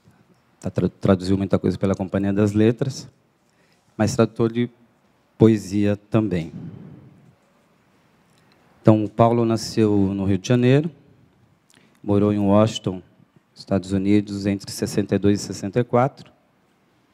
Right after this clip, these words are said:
e, segundo a biografia dele, foi lá que descobriu a poesia lendo os in-, os ingleses, né, de, de língua inglesa. Depois, eu,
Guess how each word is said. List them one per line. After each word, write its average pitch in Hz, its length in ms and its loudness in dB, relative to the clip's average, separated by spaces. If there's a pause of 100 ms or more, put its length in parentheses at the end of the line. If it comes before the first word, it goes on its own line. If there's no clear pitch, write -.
(640)
e, 104 520 4
segundo 98 420 -4
a 98 60 2
biografia 98 480 -4
dele, 104 240 0
foi 120 180 2
lá 104 140 2
que - 100 -12
descobriu 107 720 -8
a 101 80 -16
poesia 104 680 -2 (1300)
lendo 98 360 2
os 98 200 2
in-, 101 240 -10
os 87 140 -20
ingleses, 87 600 -4
né, 90 140 -2 (320)
de, 92 200 -14 (120)
de 87 160 -6
língua 92 280 0
inglesa. 82 500 -4 (2250)
Depois, 160 720 0
eu, 135 440 0